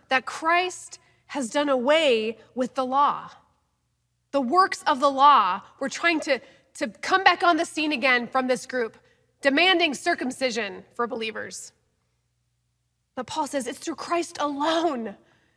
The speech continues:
that you're made righteous, not through works of the law." That's how we're set free,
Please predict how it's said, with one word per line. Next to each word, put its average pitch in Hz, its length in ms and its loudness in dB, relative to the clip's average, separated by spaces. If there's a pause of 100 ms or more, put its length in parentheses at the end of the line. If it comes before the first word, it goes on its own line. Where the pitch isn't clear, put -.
(220)
that 285 160 4
you're 320 180 0
made 302 240 0
righteous, 285 480 2
not 294 560 6
through 311 200 -4
works 277 360 2
of 254 120 -2
the 285 100 -6
law." 302 460 6 (1400)
That's 330 220 -8
how 320 100 -2
we're 294 120 -2
set - 240 -4
free, 285 560 -4